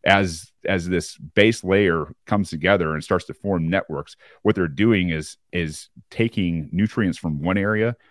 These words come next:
to another. You've got literally a network that is sitting in the ground, sitting in logs, sitting in rocks, you know, all around Earth that is saying, "Hey, look, we need nutrients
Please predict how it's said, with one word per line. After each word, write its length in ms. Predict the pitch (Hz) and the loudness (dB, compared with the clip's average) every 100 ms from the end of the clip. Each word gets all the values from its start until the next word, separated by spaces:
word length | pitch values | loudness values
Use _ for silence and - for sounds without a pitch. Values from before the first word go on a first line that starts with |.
| _ | _
to 120 | - 87 | -4 0
another. 280 | 98 87 | 0 0
You've 160 | 76 82 | -2 -2
got 240 | 95 85 85 | 0 0 -4
literally 680 | 87 92 117 110 95 87 76 _ _ - | -4 0 2 2 0 -2 -6 _ _ -6
a 180 | 85 82 | -2 0
network 680 | 85 92 101 98 87 80 - | 0 2 0 0 -4 -4 -6
that 140 | 87 78 | -6 -4
is 240 | 76 73 | -4 -6
sitting 280 | - 107 95 | -4 -2 -2
in 80 | 92 | -2
the 60 | |
ground, 460 | 78 78 80 80 80 | -4 -4 -4 -4 -6
sitting 300 | - 95 92 | -4 -2 -2
in 180 | 85 78 | -2 0
logs, 380 | 76 78 76 | 0 0 -2
sitting 240 | - 90 90 | -6 -6 -4
in 180 | 78 67 | -4 -4
rocks, 420 | 80 78 - - - _ - | -4 -4 -6 -10 -20 _ -8
you 100 | 87 | -6
know, 100 | 78 - | -6 0
all 220 | 104 117 | 4 4
around 300 | 107 92 87 - | 4 2 0 -2
Earth 320 | 110 87 80 _ _ _ | -2 -2 -6 _ _ _
that 120 | - 95 | -2 -2
is 120 | - | 0
saying, 280 | 95 92 82 | 0 0 2
"Hey, 160 | 120 | 2
look, 240 | 120 98 _ _ | 2 -2 _ _
we 160 | 101 120 | -2 0
need 260 | 117 110 | 2 0
nutrients 600 | 101 104 - 110 101 - | -2 -4 -4 -2 -2 -6